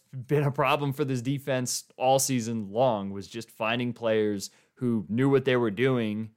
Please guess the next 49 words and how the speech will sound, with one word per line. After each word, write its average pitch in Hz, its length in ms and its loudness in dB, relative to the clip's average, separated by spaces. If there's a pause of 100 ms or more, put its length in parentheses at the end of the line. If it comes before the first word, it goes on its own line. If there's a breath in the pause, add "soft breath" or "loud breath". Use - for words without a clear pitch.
(100)
whether 113 260 0
that 113 160 2
was 101 100 -8
the 104 60 -10
coach's 131 400 0
fault 123 260 2
or 104 80 -2
their 127 180 4
fault, 110 280 0
whoever, 113 420 0
that's, 104 260 -6
that's 113 280 -6
not 113 180 -2
for 113 80 -10
me 127 160 0
to 127 80 0
decide. 98 480 -6 (400 soft breath)
But 117 400 4 (120)
Court 160 260 4
Williams 135 500 4
looked 120 220 -4
like 113 180 -2
he 117 140 -6
knew 113 260 0
what 113 100 4
he 113 80 -2
was 107 140 -6
doing 107 260 -6
out 104 140 -6
there, 107 160 -4
and 104 100 -6
he 110 120 -8
was 101 160 -8
going 110 420 0
to 107 80 -18
places 110 500 -6
in 95 120 -8
the 104 80 -6
ball 101 240 -2
carrier 113 580 -2 (320 soft breath)
with 117 180 -4
a 101 60 -4
purpose. - 640 -6 (180 soft breath)
So - 320 -2
I 131 120 2
don't 143 120 2
know 147 200 6
if 135 120 -4
he's 143 440 -4